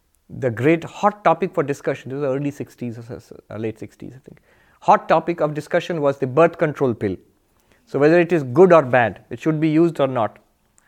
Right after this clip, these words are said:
The debates have all disappeared now, but at that time it was a debate. People were discussing it hotly. So the, some of the devotees were sitting and discussing. And they didn't, of course, think the Swami would be interested in such a thing. So is it, some are for, some are against.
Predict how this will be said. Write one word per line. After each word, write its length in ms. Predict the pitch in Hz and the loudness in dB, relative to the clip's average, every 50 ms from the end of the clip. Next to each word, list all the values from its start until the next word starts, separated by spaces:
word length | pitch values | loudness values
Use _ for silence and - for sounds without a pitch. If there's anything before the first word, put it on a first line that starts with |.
| _ _ _ _ _ _ _ | _ _ _ _ _ _ _
The 200 | - 156 165 180 | -6 -2 0 0
debates 320 | 170 156 175 185 226 226 - | 0 2 4 4 2 2 2
have 100 | 240 226 | 2 2
all 100 | 240 226 | 4 4
disappeared 480 | 202 196 - 208 185 175 147 127 101 | 2 2 0 0 2 2 2 2 2
now, 140 | 98 95 139 | 0 -4 -2
but 260 | 160 156 170 165 - - - - | 0 0 0 0 -2 -6 -8 -6
at 140 | - 175 | -2 2
that 160 | 175 196 196 - | 2 2 2 4
time 140 | 220 208 | 2 2
it 80 | 202 196 | 2 0
was 100 | 196 190 | 0 0
a 60 | 180 | 2
debate. 420 | 160 151 160 131 123 92 - - - _ _ _ _ _ _ _ - - - | 2 2 2 2 2 0 0 -4 -14 _ _ _ _ _ _ _ -20 -6 -2
People 240 | 196 190 170 180 | -2 0 0 0
were 100 | 160 151 | 0 0
discussing 480 | 147 143 156 - - 165 - - 147 135 | 0 -2 -2 -2 -2 -2 -2 -2 -4 -4
it 100 | 127 110 | -4 -4
hotly. 360 | 107 113 101 - - - - - _ _ _ _ _ _ _ _ _ _ _ | -4 -6 -8 -8 -10 -14 -14 -16 _ _ _ _ _ _ _ _ _ _ _
So 240 | - - 220 214 180 | 0 2 2 2 2
the, 140 | 165 180 | 0 -2
some 160 | 165 - 208 214 | -2 0 2 4
of 80 | 208 | 4
the 60 | 196 | 6
devotees 380 | 190 185 185 190 208 190 214 185 | 6 6 6 6 4 4 2 -2
were 80 | 185 175 | -4 -4
sitting 300 | - 202 180 214 190 185 | -6 -4 -4 -2 -2 -2
and 100 | 165 143 | -2 -2
discussing. 480 | 147 143 - - 131 - - - - - _ _ _ _ _ _ _ _ _ _ _ _ | -4 -4 -4 -4 -6 -6 -8 -12 -18 -20 _ _ _ _ _ _ _ _ _ _ _ _
And 180 | - - 330 285 | -8 -6 -4 -2
they 40 | 269 | 2
didn't, 300 | 233 240 220 208 226 185 | 2 2 2 2 2 2
of 140 | 143 - - | 0 0 0
course, 180 | - 180 160 | 0 -2 -2
think 140 | - 147 131 | -2 -2 -4
the 80 | 110 104 | -4 -4
Swami 320 | - - 104 113 139 160 | -4 -4 -4 -2 0 0
would 160 | 147 139 120 | 0 0 -2
be 80 | 107 113 | -4 -6
interested 340 | 107 - 110 101 - - 95 | -6 -6 -6 -6 -6 -8 -10
in 80 | 95 | -8
such 160 | - - 82 | -10 -10 -10
a 80 | - 90 | -10 -10
thing. 240 | - - 90 87 - _ _ _ _ _ _ _ _ _ _ _ _ | -12 -12 -16 -18 -20 _ _ _ _ _ _ _ _ _ _ _ _
So 140 | _ - 151 | _ -6 -2
is 180 | - 147 147 143 | 0 0 0 0
it, 160 | 151 - - | -2 -2 -2
some 160 | - 156 151 | 0 2 4
are 60 | 143 127 | 2 2
for, 360 | - - 180 180 180 180 170 | 4 4 4 6 6 6 4
some 180 | - - 151 143 | 2 -2 -2 -2
are 100 | 139 135 | -2 -2
against. 480 | 139 143 165 175 180 180 - - - | 0 0 0 0 0 -2 -6 -10 -18